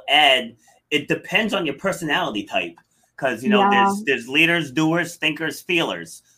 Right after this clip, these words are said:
Speaker 1: So it depends which
Speaker 2: Mm-hmm.
Speaker 1: category you're in. 'Cause if you're a leader, that's someone who's organized, who likes structure and rules and things of that,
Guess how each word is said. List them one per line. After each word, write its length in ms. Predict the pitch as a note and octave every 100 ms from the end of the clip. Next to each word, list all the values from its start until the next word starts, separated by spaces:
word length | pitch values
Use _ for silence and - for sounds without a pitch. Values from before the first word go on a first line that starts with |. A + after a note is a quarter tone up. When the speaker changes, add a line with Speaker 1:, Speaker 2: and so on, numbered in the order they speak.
| _
Speaker 1:
So 240 | - C3
it 100 | C3+
depends 560 | C#3 A2 - E3+ F3 G3+
which 220 | F#3+ F3+
Speaker 2:
Mm-hmm. 80 | F3
Speaker 1:
category 720 | - E3 E3 E3 D3 D3 C#3
you're 220 | B2+ B2+ F3+
in. 180 | C#3+
'Cause 280 | - B2 A2+ A2+
if 240 | B2 B2
you're 180 | C#3 F3+
a 60 |
leader, 380 | C3 E3+ G3+ D#3
that's 220 | C3 C#3+
someone 260 | - E3 C#3+
who's 200 | B2+ A2
organized, 800 | A#2 D#3 D3+ D#3 D3+ D3 D3+ C#3+
who 260 | C#3+ C3+ B2+
likes 300 | C3+ B2 -
structure 720 | - E3+ D#3 - - D3+ D3
and 240 | B2+ A#2
rules 540 | B2+ D#3+ E3 E3 D#3+ C#3+ - - _ _
and 260 | C3 C3 B2+
things 260 | D#3+ D3+ C#3+
of 180 | B2+ B2
that, 260 | D#3 E3+